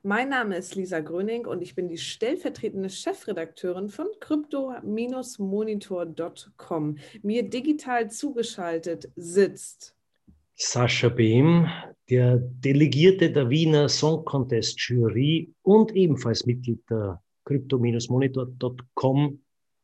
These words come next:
Speaker 2: Chefredaktion aus Wien.
Speaker 1: Apropos Songton-,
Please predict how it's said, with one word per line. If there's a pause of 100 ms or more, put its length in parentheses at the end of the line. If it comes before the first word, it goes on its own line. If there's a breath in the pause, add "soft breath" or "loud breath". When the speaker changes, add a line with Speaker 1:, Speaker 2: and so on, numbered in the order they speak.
(460)
Speaker 2:
Chefredaktion
aus
Wien. (960)
Speaker 1:
Apropos
Songton-,